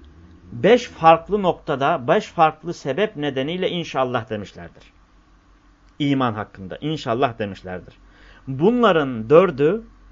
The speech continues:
talik yani kesinlik ifade etmeyen inşallah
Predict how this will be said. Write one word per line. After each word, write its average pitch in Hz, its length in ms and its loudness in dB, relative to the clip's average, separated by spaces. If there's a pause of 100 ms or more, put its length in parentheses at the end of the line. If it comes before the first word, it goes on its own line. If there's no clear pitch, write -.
(1300)
talik 156 560 0
yani 165 440 2
kesinlik 165 840 -6
ifade - 420 0
etmeyen 156 640 0
inşallah 131 800 2